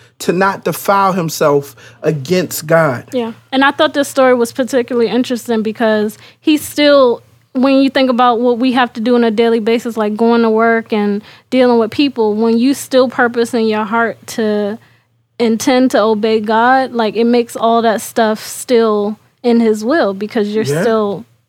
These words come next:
Speaker 2: intending or purposing in your heart to please him.
Speaker 1: So ask yourselves, what have you purposed in your heart today?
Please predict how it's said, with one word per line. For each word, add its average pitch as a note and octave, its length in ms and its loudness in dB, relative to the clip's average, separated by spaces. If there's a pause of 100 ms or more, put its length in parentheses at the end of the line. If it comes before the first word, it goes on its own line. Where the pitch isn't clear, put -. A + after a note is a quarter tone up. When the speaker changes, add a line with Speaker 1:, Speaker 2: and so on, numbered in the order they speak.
Speaker 2:
intending A3+ 760 0
or G#3+ 160 -6
purposing A#3+ 520 -2
in G#3+ 120 -2
your G#3 140 -2
heart A3 240 -4
to A3+ 100 -8
please G#3+ 360 -4
him. G#3 340 -6 (120)
Speaker 1:
So D#3 200 -2
ask F3+ 260 -2
yourselves, C#3+ 840 -6 (380)
what F#3+ 180 0
have F3+ 100 0
you F3 140 -6
purposed E3 520 -6
in D3+ 140 -2
your C#3 100 0
heart C3 280 -6
today? A2+ 240 -18